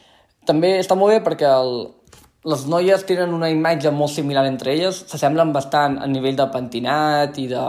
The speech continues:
de cara, o sigui, s'ha buscat aquí que hi hagi un equilibri, que en moment,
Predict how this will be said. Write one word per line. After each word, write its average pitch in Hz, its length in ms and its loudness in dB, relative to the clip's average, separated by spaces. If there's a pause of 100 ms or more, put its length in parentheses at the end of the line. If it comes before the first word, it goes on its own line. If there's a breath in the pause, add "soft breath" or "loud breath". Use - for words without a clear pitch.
(380)
de 127 160 -4
cara, 156 460 0
o - 20 -16
sigui, - 320 -10
s'ha 131 160 0
buscat 147 320 0
aquí 143 160 -6
que 135 80 0
hi 131 60 0
hagi 123 100 -4
un 135 80 -2
equilibri, 147 540 -4 (1400 soft breath)
que 139 100 2
en 131 60 -2
moment, 147 260 2